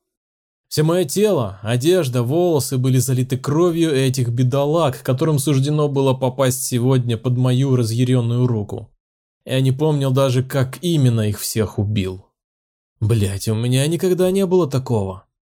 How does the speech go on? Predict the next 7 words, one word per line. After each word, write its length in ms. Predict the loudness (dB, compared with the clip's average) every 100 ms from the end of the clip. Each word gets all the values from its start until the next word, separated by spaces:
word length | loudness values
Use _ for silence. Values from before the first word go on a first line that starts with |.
| _ _ -8
Час 280 | -2 0 0
назад 360 | 0 2 0
меня 300 | 0 2 2
окутал 420 | 2 -2 0 -2
туман, 500 | 0 0 2 0 -4 -10 _
ослепивший 640 | -6 -2 -2 -2 -4 -2 0
разум. 400 | 0 -2 -8